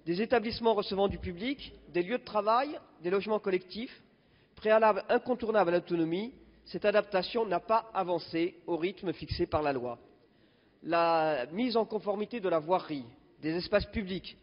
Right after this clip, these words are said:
tels jardins, parkings, trottoirs, des transports publics, tels métro, bus, train, tram.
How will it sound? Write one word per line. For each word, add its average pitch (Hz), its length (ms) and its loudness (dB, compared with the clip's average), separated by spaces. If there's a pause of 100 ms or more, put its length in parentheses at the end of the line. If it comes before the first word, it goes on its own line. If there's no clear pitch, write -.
(220)
tels 156 160 -4
jardins, 165 500 0
parkings, 190 540 -8
trottoirs, 160 640 -2 (420)
des 170 100 -2
transports - 480 0
publics, 214 480 -4 (380)
tels 156 160 -2
métro, 170 440 0
bus, 180 420 -6 (100)
train, 190 280 0
tram. 147 560 2